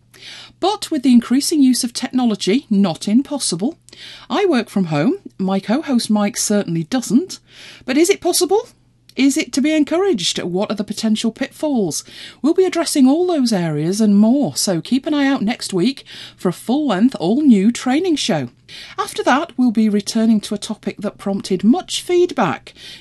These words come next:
G T D and the perennial problems of actually getting things done,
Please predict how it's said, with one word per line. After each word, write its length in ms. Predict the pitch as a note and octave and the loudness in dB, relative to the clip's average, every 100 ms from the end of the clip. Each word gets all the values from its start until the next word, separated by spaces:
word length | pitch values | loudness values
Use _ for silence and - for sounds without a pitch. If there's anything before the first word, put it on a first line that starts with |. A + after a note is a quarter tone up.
| - | -8
G 240 | D#3 C4+ | 2 2
T 240 | - D4+ C#4 | 2 2 2
D 340 | C4 C4 F#3 | 4 4 2
and 140 | C#3+ D#3+ | -2 -6
the 60 | |
perennial 560 | E3+ - E3 G3 C#4 B3+ | -6 -4 0 2 2 2
problems 540 | - B3 B3+ A3+ F#3 | -2 -4 0 0 0
of 120 | F#3 - | -4 -8
actually 440 | G3+ - - C#4+ | -16 -12 -4 -2
getting 420 | G#3 A#3 - A3+ G#3 | -2 -4 -2 -2 -2
things 400 | G#3 G3+ F#3+ D#3+ | 0 0 0 0
done, 400 | A#3+ A#3 C#3+ | 0 0 -2